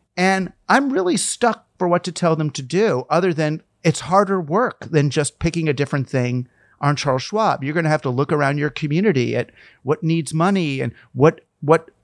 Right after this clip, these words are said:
things are happening. And it might, and I try to tell, it might be fun to find out what businesses are starting and what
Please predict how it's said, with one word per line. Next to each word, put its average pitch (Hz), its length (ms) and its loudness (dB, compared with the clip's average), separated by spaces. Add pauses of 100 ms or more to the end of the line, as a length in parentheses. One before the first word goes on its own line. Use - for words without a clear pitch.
(240)
things 190 260 0
are 165 100 0
happening. 147 540 0
And 135 100 2
it 156 100 -2
might, 165 260 2 (180)
and 185 100 -4
I 202 40 0
try 240 180 0
to 233 60 2
tell, 196 180 -4
it 165 80 -2
might 190 200 2
be 208 100 -2
fun 240 480 0 (200)
to 180 100 -4
find 165 260 0
out 143 240 0
what 139 260 -2
businesses 131 520 0
are 117 180 0
starting 123 600 -2
and 123 160 0
what 127 240 0